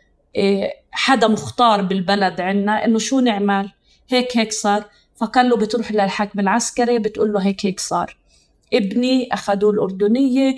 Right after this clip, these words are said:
لأنه البقرة راحت بالجهة التانية، فروح احكي وشوف شو القصة." فبروح عم، إيه، سيدي مع أبوي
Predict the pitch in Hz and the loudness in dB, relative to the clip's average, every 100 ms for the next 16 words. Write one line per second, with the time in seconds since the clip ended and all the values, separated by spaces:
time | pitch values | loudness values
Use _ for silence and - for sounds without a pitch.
0 | - _ 214 208 214 202 185 208 208 190 | -6 _ 0 2 2 2 -2 -2 0 0
1 | 185 202 202 190 185 175 202 202 202 - | 2 0 -2 -4 -6 -4 -2 -2 -4 0
2 | 311 311 285 294 294 277 _ _ - 226 | 2 4 4 4 2 -2 _ _ -2 0
3 | 220 - 233 - _ 240 220 - 214 233 | 0 -2 -6 -6 _ 2 2 2 0 0
4 | 208 214 208 233 - - 226 220 - - | -2 -2 -2 -2 -2 2 0 0 -16 -20
5 | - 349 330 285 247 - 240 240 233 - | -2 2 2 2 0 0 2 4 2 2
6 | 214 208 247 233 196 214 208 214 220 220 | 2 0 0 0 2 2 2 2 2 0
7 | - 214 202 208 202 202 202 | 0 0 2 2 2 -2 -2